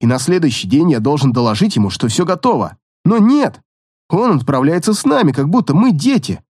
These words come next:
за которыми нужно постоянно приглядывать. Зихао, Лэй тебе жизнь вернул, человеком тебя сделал. И так ты ему платишь?»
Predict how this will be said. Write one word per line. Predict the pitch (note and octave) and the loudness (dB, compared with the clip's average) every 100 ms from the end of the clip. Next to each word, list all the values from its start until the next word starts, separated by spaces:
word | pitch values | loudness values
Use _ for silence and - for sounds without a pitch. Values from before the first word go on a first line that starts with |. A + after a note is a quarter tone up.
| _ - | _ -8
за | F3 | -4
которыми | A3+ G#3+ G#3+ | -2 0 2
нужно | D#3+ G#3+ D3 | 2 2 0
постоянно | C#3+ C3+ F#3+ A3 | -2 -2 -2 -2
приглядывать. | A#2 F3+ A3 G3+ G#2+ F2+ - _ _ _ _ _ | 0 -2 0 0 -2 -8 -12 _ _ _ _ _
Зихао, | A2+ E3+ - A3 F#3+ G#2 - _ _ _ C#3 | -2 -2 0 -2 -2 -4 -8 _ _ _ -2
Лэй | F3+ F#3+ | 0 0
тебе | F3 F#3 | 0 0
жизнь | D3+ A3+ E3+ | 2 2 2
вернул, | F3 D#3+ C#3+ G#2 | 2 0 -2 -2
человеком | - A3+ G3+ G#3+ F3+ D#3 | -2 0 2 0 0 0
тебя | E3 D#3+ | 0 -2
сделал. | A#2+ D3+ A2+ F2+ _ _ _ _ _ | -2 -2 -2 -6 _ _ _ _ _
И | D3+ | -4
так | D3 A#3+ G#3+ | -2 -2 -2
ты | G3+ | 0
ему | F3+ D#3 | 0 0
платишь?» | F#3+ C4 G#3+ - | -2 -4 -4 -8